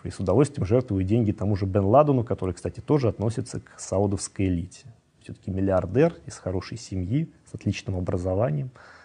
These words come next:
Ну, вот он так вот понимает эту религию. Поэтому, на самом деле, контроль над ваххабизмом был потерян, как и был потерян контроль в своё время над Талибаном,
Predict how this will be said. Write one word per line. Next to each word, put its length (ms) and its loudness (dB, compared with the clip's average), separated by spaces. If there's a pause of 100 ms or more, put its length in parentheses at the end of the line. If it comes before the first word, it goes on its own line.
(380)
Ну, 60 6
вот 120 2
он 80 4
так 220 4
вот 100 -2
понимает 600 0
эту 200 -10
религию. 420 -4 (300)
Поэтому, 240 6
на 40 6
самом 180 4
деле, 140 8
контроль 400 6
над 120 6
ваххабизмом 640 4
был 140 2
потерян, 500 0
как 200 -10
и 40 0
был 160 0
потерян 400 0
контроль 400 -2
в 60 -8
своё 280 -6 (140)
время 300 0
над 200 -6
Талибаном, 600 4